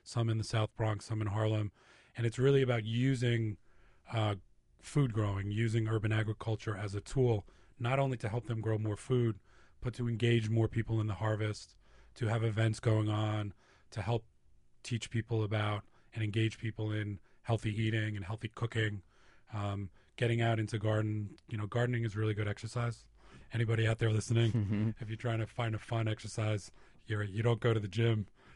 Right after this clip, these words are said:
Speaker 1: You got that gym membership and you don't use it. If you can find a place to garden, it actually, it's a good way to stay healthy. So we also have a very vibrant youth program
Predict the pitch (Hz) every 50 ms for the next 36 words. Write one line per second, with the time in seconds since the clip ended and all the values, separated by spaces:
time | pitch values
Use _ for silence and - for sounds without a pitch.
0 | - - 117 113 120 117 - 117 110 95 113 120 120 117 117 117 117 110 - -
1 | 127 117 - 113 110 107 117 113 113 110 117 120 113 117 120 123 123 - _ -
2 | - - - - - - - - 117 107 113 110 - 131 127 127 120 - 123 117
3 | - - 117 107 120 127 131 117 107 107 104 107 104 107 - - 107 107 107 104
4 | 101 92 - _ _ _ - - - - - - - 110 - - 104 107 117 110
5 | 110 107 107 101 101 - - 110 101 92 107 110 107 - 98 87 - - 107 101
6 | 101 92 - - - - - - - - 127 135 143 - 143 139 123 120 110 117
7 | 117 120 117 101 - - 117 117 107 110 104 95 113 117 113 - - 135 131 135
8 | 135 135 139 135